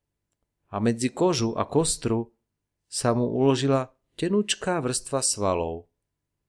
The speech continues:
A hoci bol kedysi plecnatý a Rachel tvrdila, že má športovú postavu, teraz sa čoraz väčšmi podobal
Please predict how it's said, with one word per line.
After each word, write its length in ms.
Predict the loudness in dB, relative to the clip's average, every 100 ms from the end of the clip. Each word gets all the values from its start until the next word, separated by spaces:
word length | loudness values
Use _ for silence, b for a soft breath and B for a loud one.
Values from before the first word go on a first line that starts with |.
| _ _ _ _ _ _ _ _ _ -10
A 80 | 0
hoci 320 | 0 2 0
bol 160 | 0 0
kedysi 480 | 0 -2 -2 -4
plecnatý 880 | 0 0 2 0 -2 -2 -4 -4 -10 _ _ _ _ _ _ _
a 160 | -4 0
Rachel 320 | 0 0 -2 0
tvrdila, 640 | 0 0 4 4 4 0 -10 _ _ _ _ -10
že 160 | -8
má 80 | -6
športovú 640 | -6 -4 -4 -2 -4 0
postavu, 800 | 10 10 10 2 0 2 -2 -4 _ _ _ _ _ _ _ _ _ _ -2
teraz 320 | 0 0 0
sa 80 | -4
čoraz 400 | 0 2 2 2
väčšmi 400 | 0 0 0 -2
podobal 720 | -2 0 2 4 2 0